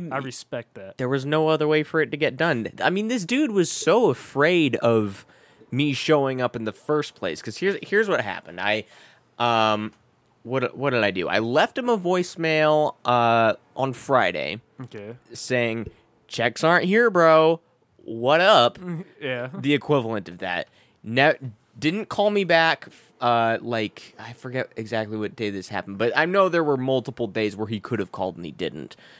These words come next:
Speaker 2: So I called one of his reps instead and said, "Yeah, I, uh, if," she said, "He's, we can't get him on the line. Can we leave a message?" I say, "Yeah, I'll leave a message. Uh, tell him that I'm gonna be there,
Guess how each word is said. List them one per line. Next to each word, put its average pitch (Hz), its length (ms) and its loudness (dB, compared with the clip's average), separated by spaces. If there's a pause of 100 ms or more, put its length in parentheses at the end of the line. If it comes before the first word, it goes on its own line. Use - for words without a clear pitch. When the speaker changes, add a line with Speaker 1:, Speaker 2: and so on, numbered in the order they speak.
Speaker 2:
So 113 580 2
I 113 200 2
called 117 380 2
one 113 200 -2
of 110 80 -4
his 107 180 -4
reps 139 360 2
instead 113 560 0 (340)
and 104 300 -2
said, 113 280 2
"Yeah, 202 240 2
I, 190 80 4 (220)
uh, 165 200 4 (140)
if," 190 180 0 (380)
she - 180 -8
said, 185 220 0
"He's, 208 580 -2
we 208 140 -6
can't 202 240 -2
get 190 100 4
him 180 80 -2
on 175 120 -4
the 170 60 -2
line. 165 440 2
Can 147 300 -8
we 147 100 -4
leave 147 180 -2
a - 20 -6
message?" 143 420 -2
I 143 80 2
say, 156 180 -2
"Yeah, 185 260 4
I'll 165 120 2
leave 170 160 -4
a 151 40 -8
message. 139 440 -2
Uh, 143 180 4
tell 160 280 0
him 151 120 -4
that 143 120 2
I'm 139 140 -2
gonna 131 140 0
be 135 240 -2
there, 135 320 4